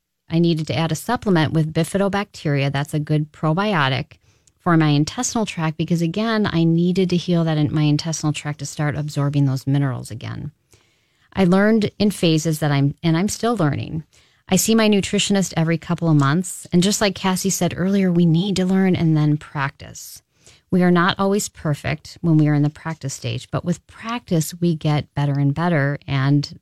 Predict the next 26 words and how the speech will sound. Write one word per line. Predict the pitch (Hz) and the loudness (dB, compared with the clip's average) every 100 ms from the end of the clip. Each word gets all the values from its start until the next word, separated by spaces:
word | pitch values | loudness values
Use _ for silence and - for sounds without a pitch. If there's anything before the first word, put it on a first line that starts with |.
| _ | _
the, | 147 - _ _ _ | -6 -6 _ _ _
the | 160 | -4
further | 151 180 175 170 | -2 0 2 2
we | 156 | 0
get, | 151 151 240 285 196 185 | -2 -4 0 4 2 0
the | 175 | 0
more | 165 160 156 | 2 4 2
motivation | 147 147 147 143 - | 2 2 0 -2 -2
we | 143 | -2
have | 139 135 | -2 -6
to | - | -10
continue. | - 131 - 147 131 104 - _ _ _ _ _ _ | -8 -8 -4 -2 0 -2 -10 _ _ _ _ _ _
So | _ 226 | _ -6
how | - 294 | -2 2
are | 302 | 4
you | 285 | 4
gonna | 262 240 | 4 4
learn | 214 220 208 160 160 | 2 2 4 2 2
about | 160 165 165 | 0 0 2
the | |
nutrition | 170 156 - 165 - 165 156 143 | 2 0 -2 -4 -2 0 2 0
you | 160 196 | -2 0
need | 190 165 | 2 2
for | - 151 | 0 -2
your | 147 156 | 0 -2
health? | 151 - - - _ | -4 -8 -18 -20 _